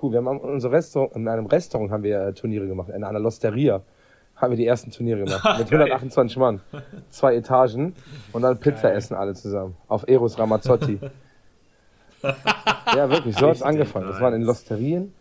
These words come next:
Speaker 1: und, äh, ja.
Speaker 2: Ah, okay.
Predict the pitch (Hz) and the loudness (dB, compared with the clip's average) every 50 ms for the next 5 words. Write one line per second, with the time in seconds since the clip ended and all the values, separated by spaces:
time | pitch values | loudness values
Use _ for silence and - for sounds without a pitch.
0 | _ 175 175 196 - _ _ _ _ _ _ _ _ _ - 113 110 107 107 101 | _ -20 -20 -20 -20 _ _ _ _ _ _ _ _ _ -8 -6 -6 -6 -6 -8
1 | - - 110 107 107 104 101 98 90 - _ _ _ _ _ - _ - - _ | -8 -6 -4 -4 -4 -4 -6 -8 -10 -14 _ _ _ _ _ -20 _ -20 -20 _
2 | _ _ - - - - - 120 135 139 123 - - - _ _ _ _ - - | _ _ -20 -20 -10 -4 0 2 2 2 2 -2 -10 -20 _ _ _ _ -20 -16
3 | - - - - 135 156 156 143 131 127 - - 147 143 131 113 | -10 -6 -4 -4 -2 -2 -2 -4 -4 -6 -8 -14 -14 -12 -12 -12